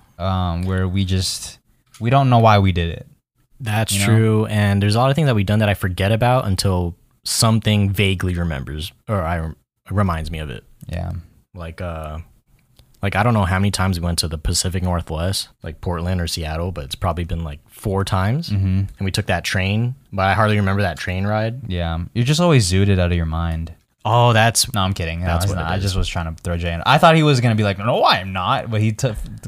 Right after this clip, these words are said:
Speaker 1: completely took it and was like, "That's me."
Speaker 2: Look, you, you couldn't even own up to trying to paint me in a bad light.
Speaker 1: Yeah. Do you, do you feel like, do you feel like people view you as, like, a,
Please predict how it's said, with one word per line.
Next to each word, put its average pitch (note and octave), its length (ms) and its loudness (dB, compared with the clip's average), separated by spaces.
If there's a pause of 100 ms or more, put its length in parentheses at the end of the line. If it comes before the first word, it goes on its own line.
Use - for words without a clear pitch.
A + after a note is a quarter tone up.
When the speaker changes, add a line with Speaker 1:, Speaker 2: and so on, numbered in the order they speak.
(160)
Speaker 1:
completely G#2+ 540 -2
took G#2 240 0
it F2+ 100 -2
and D#2+ 100 -6
was E2+ 120 -4
like, - 340 -10
"That's C3 300 -4
me." F#2+ 80 -4 (220)
Speaker 2:
Look, C3+ 260 2 (240)
you, B2 120 2 (120)
you D#3+ 120 2
couldn't F#3 200 4
even A#2+ 240 2 (100)
own C3+ 180 4
up A#2 140 2
to G2+ 140 0
trying G#2+ 220 0
to F2+ 60 0
paint G#2 240 0
me F#2 60 -2
in F2 80 0
a E2 60 -2
bad D#2+ 340 -4
light. D2+ 280 -8 (140)
Speaker 1:
Yeah. D#2+ 340 -6 (220)
Do A2+ 120 4
you, C#3 180 4
do B2+ 140 4
you D#3 140 6
feel D#3+ 200 2
like, D#3 300 4
do G#2+ 180 -2
you A#2 80 2
feel C3 140 0
like B2 120 0
people A2 280 0
view F2 180 -2
you F#2 240 2
as, F2 180 0
like, E2+ 180 -4
a, D#2 140 -4